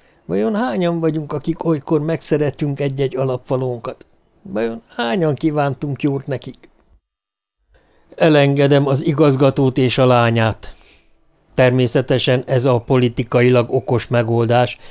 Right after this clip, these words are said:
és amúgy politikailag elkerülhetetlen megoldás.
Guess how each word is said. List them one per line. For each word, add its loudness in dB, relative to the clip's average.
és 2
amúgy 2
politikailag 2
elkerülhetetlen 0
megoldás. -6